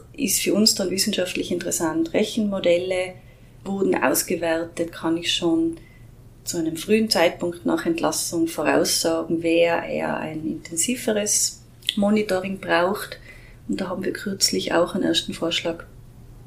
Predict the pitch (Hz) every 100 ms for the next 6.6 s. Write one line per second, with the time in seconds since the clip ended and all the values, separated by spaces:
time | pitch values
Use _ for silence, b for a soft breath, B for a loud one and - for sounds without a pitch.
0 | - 180 160 - - 196 185 - - -
1 | - - 208 196 - 196 196 - - -
2 | - B B B B B B B - -
3 | - - 208 208 196 180 208 285 320 247
4 | 220 214 - - 196 - 170 - - 220
5 | 233 247 247 - - 254 254 262 262 -
6 | - 214 214 208 208